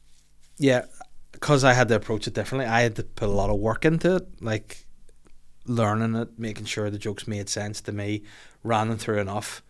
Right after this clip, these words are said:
So I was like, and if I lose one wee bit, a lot of them had callbacks and tied into shit.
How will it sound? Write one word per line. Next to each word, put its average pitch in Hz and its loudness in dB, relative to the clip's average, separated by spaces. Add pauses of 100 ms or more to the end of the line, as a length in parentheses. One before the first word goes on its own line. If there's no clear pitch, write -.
(320)
So - -2
I - 4
was 104 0
like, 107 0 (280)
and 104 -2
if 104 2
I 120 8
lose 110 4
one 104 0
wee 107 4
bit, 120 4
a 113 -2
lot 113 6
of 113 -2
them 117 -2
had 104 -4
callbacks 110 -2
and 110 -8
tied 104 -4
into 101 -4
shit. - -4